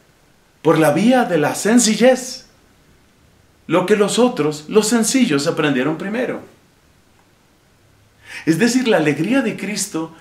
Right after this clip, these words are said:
no es simplemente la imposibilidad del ser humano,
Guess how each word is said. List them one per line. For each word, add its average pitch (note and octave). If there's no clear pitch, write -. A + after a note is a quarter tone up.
no F3+
es G#3
simplemente G#3+
la F3
imposibilidad C#3+
del F3+
ser E3+
humano, C#3+